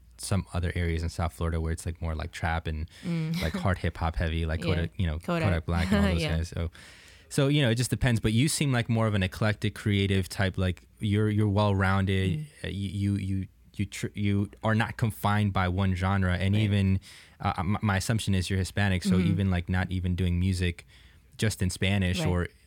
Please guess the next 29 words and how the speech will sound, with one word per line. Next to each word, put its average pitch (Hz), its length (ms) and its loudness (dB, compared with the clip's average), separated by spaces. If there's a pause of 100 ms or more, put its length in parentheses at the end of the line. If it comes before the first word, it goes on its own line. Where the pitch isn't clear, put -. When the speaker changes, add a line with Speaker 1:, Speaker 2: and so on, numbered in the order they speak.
(120)
Speaker 1:
at 92 120 0
all, 98 300 2
if 90 260 -4
in 98 180 -2
fact, 90 380 -2
and 90 80 0
if, 87 100 -4 (140)
if 101 160 -6
that's 92 200 -2
what - 160 -6
you 92 60 -4
wanna 90 180 0
do, 95 180 -2
like, 90 200 -4
you 101 60 -2
could, 92 180 -4 (320)
you 95 140 -2
know, 80 240 -4
move 104 220 0
through 95 220 -2
those, 85 360 -2 (220)
um, 87 180 2
Speaker 2:
Right. 85 260 0 (400)
Speaker 1:
genres 95 400 2
and 82 100 0
whatnot, 80 280 -2
right? 90 240 0
So 87 220 4
Speaker 2:
Mm-hmm. 76 60 -4